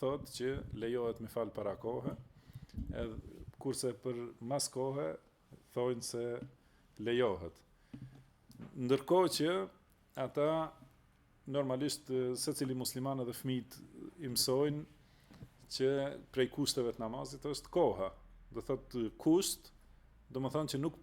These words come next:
nëse nuk plotësohet ai kusht, atëherë nuk është i plotësuar edhe puna e ku-, nu-, nuk është e plotësuar edhe puna e kushtzuar me atë kusht. Pra kusht i namazit është koha, edhe vetëm nëse falet në kohën e vet është e pr-, i pranueshëm, nëse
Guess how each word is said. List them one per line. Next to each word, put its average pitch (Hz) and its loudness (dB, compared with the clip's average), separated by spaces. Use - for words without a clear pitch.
nëse 135 2
nuk 147 0
plotësohet 127 2
ai 98 -4
kusht, - -4
atëherë 135 0
nuk 147 -2
është - -6
i 131 -6
plotësuar 151 -2
edhe 143 2
puna 151 2
e 139 -2
ku-, 147 -12
nu-, 147 -6
nuk 147 -2
është 147 4
e 139 4
plotësuar 147 0
edhe 131 2
puna 151 0
e 139 -2
kushtzuar 135 -2
me 101 -8
atë - -12
kusht. - -10
Pra 127 6
kusht - 2
i 147 -2
namazit 135 0
është 139 0
koha, 131 6
edhe 117 -2
vetëm 170 2
nëse 131 -2
falet 127 4
në 117 -8
kohën 120 0
e 104 -6
vet 147 -4
është 127 -4
e - -10
pr-, - -12
i - -6
pranueshëm, 139 -4
nëse 135 0